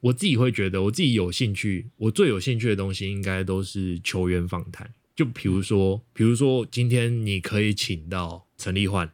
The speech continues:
Speaker 1: 或者是比如说你可以请到林志杰，你可以请到杨敬敏，这种台面上的人物来做你的，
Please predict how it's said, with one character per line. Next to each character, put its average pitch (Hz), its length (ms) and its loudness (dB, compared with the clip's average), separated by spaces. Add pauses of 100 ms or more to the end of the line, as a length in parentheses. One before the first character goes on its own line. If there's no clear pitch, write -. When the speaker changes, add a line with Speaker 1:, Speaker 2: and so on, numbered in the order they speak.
(240)
Speaker 1:
或 98 120 2
者 92 60 2
是 95 80 0
比 87 140 -6
如 85 80 -4
说 87 160 -2
你 85 60 -6
可 87 100 -6
以 87 60 -2
请 85 200 -10
到 87 200 -4
林 85 140 -4
志 98 140 0
杰， 85 240 -6 (220)
你 95 100 -8
可 92 140 -4
以 92 80 0
请 80 240 -8
到 85 360 -8 (220)
杨 95 180 -4
敬 104 160 2
敏， 87 160 -4 (280)
这 127 100 -2
种 95 180 -2 (440)
台 90 240 -4
面 123 200 2
上 107 160 0
的 95 120 0
人 87 180 -2
物 98 140 -2
来 87 160 -4
做 117 280 -2
你 87 180 -8
的， 85 280 -10